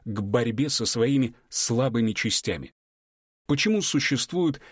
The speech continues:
секции борьбы, гимнастики и так далее? Потому что без тренера, без постоянных усилий и спланированных занятий невозможно ничему научиться,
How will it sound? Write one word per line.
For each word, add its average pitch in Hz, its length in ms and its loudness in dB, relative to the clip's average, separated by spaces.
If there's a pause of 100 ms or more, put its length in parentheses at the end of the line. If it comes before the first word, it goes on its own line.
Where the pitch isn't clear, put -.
(140)
секции 143 520 -2
борьбы, 90 440 0
гимнастики 101 1040 -2
и 107 80 -6
так 107 220 -2
далее? 85 400 -4 (440)
Потому 87 280 -2
что - 240 -6 (200)
без 87 320 -6
тренера, 120 460 -2 (260)
без 117 220 -2
постоянных 120 720 0
усилий 117 460 0
и 98 40 -2
спланированных 113 760 0
занятий 113 580 0 (300)
невозможно 143 640 2
ничему 113 420 2
научиться, 120 640 0